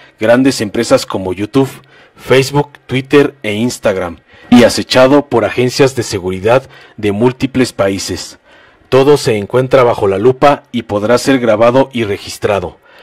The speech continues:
Así, en el contexto actual es casi imposible contar con espacios verdaderamente autónomos y libres para la discusión y la organización.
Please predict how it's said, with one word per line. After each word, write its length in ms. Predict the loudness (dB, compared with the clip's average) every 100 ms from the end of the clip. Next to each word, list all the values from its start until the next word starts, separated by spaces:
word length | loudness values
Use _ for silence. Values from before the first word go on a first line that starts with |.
| -20 -6
Así, 460 | -4 -2 -6 -6 _ _ -10
en 160 | -6
el 100 | -6
contexto 500 | -8 -6 -4 -2 0
actual 440 | -2 0 0 0 -2
es 160 | -8
casi 280 | -2 -4 -2
imposible 480 | -6 -6 -6 -2 -2
contar 360 | -2 -2 -2 -2
con 160 | -4
espacios 500 | -4 -4 -4 -4 -4
verdaderamente 720 | -4 -4 -4 -2 -2 -2 0
autónomos 640 | -2 0 0 2 2 -2 -6 -20 -20 _
y 120 | -8
libres 400 | -2 2 2 2
para 180 | -2 -2
la 120 | -2
discusión 600 | -6 -10 -10 -4 -2 -2 -4
y 100 | -2
la 160 | 2
organización. 760 | 2 2 -2 -4 -8 -8 -10 -12